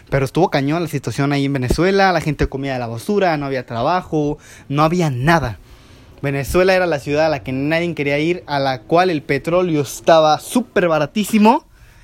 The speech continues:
pero pues se está recuperando, ¿eh? Digo, Maduro es un dictador, Maduro no, no es el mejor presidente que digamos,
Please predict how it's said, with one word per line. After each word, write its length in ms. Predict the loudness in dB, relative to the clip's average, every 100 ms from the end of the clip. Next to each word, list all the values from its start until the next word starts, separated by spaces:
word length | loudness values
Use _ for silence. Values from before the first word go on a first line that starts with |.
| -16 -14 -10 -10 -8 2
pero 520 | 4 6 4 2 -2 -10 -20 -20 -20 -18 -8
pues 140 | -6
se 20 |
está 140 | 0 0
recuperando, 520 | 2 2 2 2 -2
¿eh? 160 | -4 -8 _ -16 -4
Digo, 220 | 2 2
Maduro 260 | 4 2
es 80 | 2
un 80 | -4
dictador, 640 | -4 0 2 6 4 4 0 2 2
Maduro 440 | 2 0 0 0
no, 420 | 2 2 2 0 -2
no 140 | -2
es 140 | -2 0
el 60 |
mejor 300 | 0 4 4
presidente 460 | 2 -4 0 4 4
que 140 | 2
digamos, 520 | 2 2 2 -2 -10